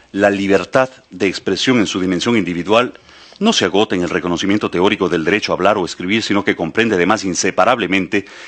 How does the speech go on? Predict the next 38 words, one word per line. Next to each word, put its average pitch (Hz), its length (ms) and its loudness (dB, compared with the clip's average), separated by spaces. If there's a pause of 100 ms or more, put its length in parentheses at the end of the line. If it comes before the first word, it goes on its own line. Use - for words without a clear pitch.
(100)
el 120 180 0
derecho 139 600 2
a 101 140 4
utilizar 95 960 -2
cualquier 104 520 0
medio 98 260 0
apropiado 127 480 0
para 95 180 2
difundir 92 380 -2
el 104 80 2
pensamiento 107 500 0
y 87 80 -2
hacerlo 107 240 0
llegar 92 300 0
al 92 80 -2
mayor 95 300 0
número 101 300 -2
de 80 120 -4
destinatarios. 87 840 -2 (640)
En 113 100 4
este 123 180 2
sentido, 147 440 4
la 113 80 4
expresión 131 420 2
y 117 40 4
la 101 100 4
difusión 98 340 0
del 120 160 0
pensamiento 104 540 0
y 92 40 -2
de 85 80 -2
la 87 60 -2
información 101 480 0
son 110 200 0
indivisibles, 90 760 -2
de 110 80 -2
modo 107 280 2
que 92 260 0